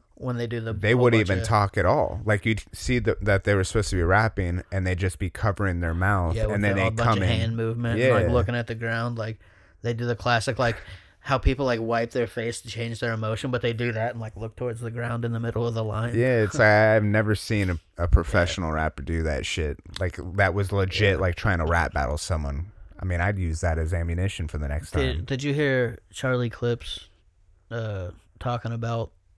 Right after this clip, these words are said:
Speaker 1: that whole song trilogy?
Speaker 2: No, I did not.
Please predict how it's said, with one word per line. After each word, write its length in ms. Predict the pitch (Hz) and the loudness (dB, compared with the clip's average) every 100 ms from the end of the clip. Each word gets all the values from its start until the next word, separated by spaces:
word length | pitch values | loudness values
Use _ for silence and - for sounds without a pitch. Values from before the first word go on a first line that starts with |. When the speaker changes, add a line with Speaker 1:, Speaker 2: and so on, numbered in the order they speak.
| _ - | _ -18
Speaker 1:
that 340 | 110 110 110 | -10 -4 -4
whole 400 | - 120 117 113 | -2 -4 -2 -4
song 520 | 117 - 117 117 120 120 _ _ _ _ _ - | -6 -4 -2 -2 -4 -6 _ _ _ _ _ -14
trilogy? 540 | - 131 120 120 120 120 - _ - | -6 -2 -2 -2 -4 -6 -10 _ -6
Speaker 2:
No, 260 | 110 95 | -2 0
I 80 | 92 | 0
did 180 | 90 82 | -2 -4
not. 340 | 69 65 60 | -4 -6 -6